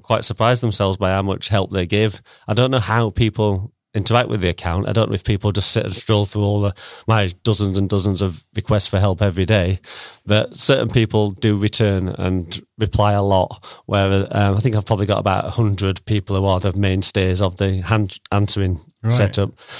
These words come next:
Speaker 1: So it does seem to be the same people over and over again. But I know quite a few people have said, "I just really like the helping." I, I think the
Speaker 2: Yeah.
Speaker 1: account's nice, but I just get a buzz out of helping someone,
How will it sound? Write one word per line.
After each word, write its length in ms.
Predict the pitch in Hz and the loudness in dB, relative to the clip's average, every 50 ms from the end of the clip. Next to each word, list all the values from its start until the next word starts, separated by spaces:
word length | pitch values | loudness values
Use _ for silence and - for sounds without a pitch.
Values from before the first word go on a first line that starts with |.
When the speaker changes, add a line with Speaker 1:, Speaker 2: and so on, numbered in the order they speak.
| - - | -10 -4
Speaker 1:
So 100 | 104 117 | -2 0
it 80 | 110 | 2
does 120 | 131 120 - | 2 2 2
seem 120 | 127 113 | 2 0
to 80 | - - | 0 0
be 60 | 117 | 0
the 60 | 110 | 0
same 240 | 107 - 117 107 101 | 2 2 2 0 2
people 260 | 95 110 104 - 104 | 0 0 0 0 0
over 200 | 104 101 90 95 | 0 0 0 0
and 80 | 101 98 | 0 0
over 180 | 98 92 92 98 | 0 0 0 -2
again. 320 | 92 101 98 87 90 101 - - - - - - - | 0 0 0 -2 -2 -4 -8 -12 -20 -20 -20 -10 -4
But 80 | - 113 | 0 2
I 40 | 127 | 2
know 140 | 139 156 | 2 2
quite 180 | 147 - 147 113 | 0 0 -2 -2
a 40 | - | 0
few 160 | - 135 135 | 0 0 0
people 240 | 120 120 113 101 101 | 0 0 0 0 0
have 60 | 98 - | 0 0
said, 160 | 107 98 - | 0 0 0
"I 140 | - 104 104 | 0 -2 -2
just 160 | - 107 - | -2 -2 -2
really 240 | 95 104 104 98 98 | 0 0 0 0 0
like 220 | 98 101 98 95 98 | 0 0 0 0 0
the 60 | 98 | 0
helping." 380 | 104 110 120 117 - 107 95 - - - - - | 2 2 2 2 0 0 -2 -2 -6 -10 -6 -2
I, 180 | 110 110 110 - - _ _ - | -2 -2 -2 -4 -8 _ _ -4
I 100 | 117 107 | -2 0
think 160 | - 139 - | 2 2 2
the 80 | 107 107 | 4 4
Speaker 2:
Yeah. 100 | 104 98 | 4 4
Speaker 1:
account's 280 | 113 120 123 117 - | 2 2 0 0 0
nice, 320 | 120 120 113 101 101 98 - | 2 2 2 2 0 -2 -2
but 160 | - 85 95 | -4 -2 0
I 100 | 104 110 | 0 0
just 300 | 98 104 98 - - - | 0 0 -2 -2 -2 0
get 180 | - 104 - | 0 0 0
a 60 | 113 98 | -2 -6
buzz 340 | 92 - - 110 107 98 | -6 -4 -2 0 2 2
out 120 | 107 104 110 | 2 0 0
of 120 | 104 92 | -2 -2
helping 380 | - - 127 131 - 107 95 92 | 0 0 0 0 0 -2 -2 -2
someone, 420 | - 98 92 90 90 90 90 90 | -2 -2 -2 -2 -2 -2 -2 -4